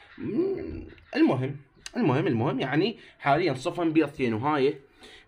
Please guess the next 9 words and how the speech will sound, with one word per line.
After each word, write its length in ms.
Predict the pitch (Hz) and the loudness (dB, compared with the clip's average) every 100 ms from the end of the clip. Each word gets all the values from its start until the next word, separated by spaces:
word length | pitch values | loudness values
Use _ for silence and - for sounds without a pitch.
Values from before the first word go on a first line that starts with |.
| - | -6
اوكو، 260 | 101 - | -6 -4
هسه 240 | 107 - 104 | -6 -2 -2
نرجع 340 | 104 101 101 | 0 0 0
لها، 100 | 101 | -2
تعالوا، 420 | 104 101 101 117 - - - - - - - - - | -4 -4 -2 -4 -8 -18 -20 -20 -20 -20 -18 -18 -12
تعالوا 320 | 101 98 101 101 | -8 -4 -4 -2
هنا 260 | 101 104 | -2 -2
يم 160 | 104 107 | -2 -4
الطيور 520 | - 104 110 147 165 | -2 -2 2 2 0